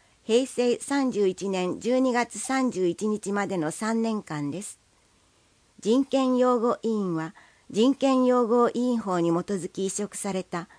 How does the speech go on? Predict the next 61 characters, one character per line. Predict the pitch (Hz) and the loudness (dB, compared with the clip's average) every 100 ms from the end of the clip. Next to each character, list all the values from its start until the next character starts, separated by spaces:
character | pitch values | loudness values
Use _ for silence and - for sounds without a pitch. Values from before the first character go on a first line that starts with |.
| _ _ _ | _ _ _
あ | - | 0
な | 220 277 | 2 2
た | 247 | 0
の | 233 185 | 0 0
町 | 185 - | -2 -4
の | 185 175 | -4 -4
パ | 233 240 | -2 -4
ー | |
ト | - | -4
ナ | 156 147 | -6 -4
ー | 143 | -6
で | 147 | -8
す。 | 202 - _ _ _ _ _ _ _ _ - | -10 -14 _ _ _ _ _ _ _ _ 0
暮 | 233 | 2
ら | 262 | 2
し | - | 0
の | 214 | -2
中 | 214 220 220 | 0 -2 -2
で | 190 | -2
の | 165 160 | 0 0
悩 | 180 202 208 | 0 -2 -2
み | 196 | -4
や | 185 190 _ _ | -6 -10 _ _
心 | - - 196 214 | -10 -2 -2 -2
配 | 220 220 | -2 -2
事、 | 196 202 190 - _ _ _ _ | -2 -6 -6 -8 _ _ _ _
困 | - 220 247 | -2 2 2
り | 247 | 4
ご | 233 | 2
と | 233 | 0
の | 220 214 | 0 0
あ | |
る | 220 | 0
方 | 214 185 180 | -4 -6 -2
は | 175 | -2
ぜ | 175 240 | -2 -4
ひ、 | - 190 - _ _ _ | -6 -8 -10 _ _ _
お | 175 | -2
近 | 208 - 226 | -2 -2 -4
く | 226 202 | -4 -2
の | 185 180 | -2 -2
人 | - 202 254 | -2 0 0
権 | 240 240 240 | 0 2 2
擁 | 233 226 | 4 2
護 | 208 214 | 2 0
委 | - | 0
員 | 214 175 | 0 0
に | 156 | 0
ご | 151 175 | -2 -4
相 | - 220 | -2 -2
談 | 208 208 | 0 -2
く | 190 | -4
だ | 196 196 | -6 -6
さ | - 180 | -8 -10
い。 | - _ _ _ _ _ _ _ _ | -12 _ _ _ _ _ _ _ _
相 | - 214 247 | 0 4 4
談 | 240 233 | 4 2
は | 233 226 | 4 4
無 | 233 | 2
料 | 240 214 175 | 2 0 0
で、 | 151 170 | -4 -8